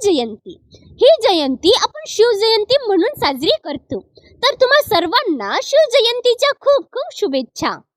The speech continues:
मित्र हो, एकोणीस फेब्रुवारी सोळाशे तीस ह्या सोनाचा दिवस, या मंगल दिनी शिवनेरी किल्ल्यावर छत्रपती शिवाजी महाराज यांचा जन्म झाला.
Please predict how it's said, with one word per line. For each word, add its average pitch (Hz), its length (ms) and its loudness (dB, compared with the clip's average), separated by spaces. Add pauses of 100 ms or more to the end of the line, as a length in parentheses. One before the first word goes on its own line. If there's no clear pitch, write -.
(600)
मित्र 494 280 0
हो, 466 200 4 (140)
एकोणीस 302 380 -2
फेब्रुवारी 415 600 -2 (240)
सोळाशे 508 440 0
तीस 381 440 -8
ह्या 605 320 -4
सोनाचा 571 680 0
दिवस, 294 400 -2 (160)
या 349 280 0
मंगल 285 480 0
दिनी 269 420 -4
शिवनेरी 554 560 2
किल्ल्यावर 359 540 2 (260)
छत्रपती 571 760 -2
शिवाजी 370 440 0
महाराज 330 420 0 (220)
यांचा 523 480 -2
जन्म 320 200 0 (180)
झाला. 233 240 -2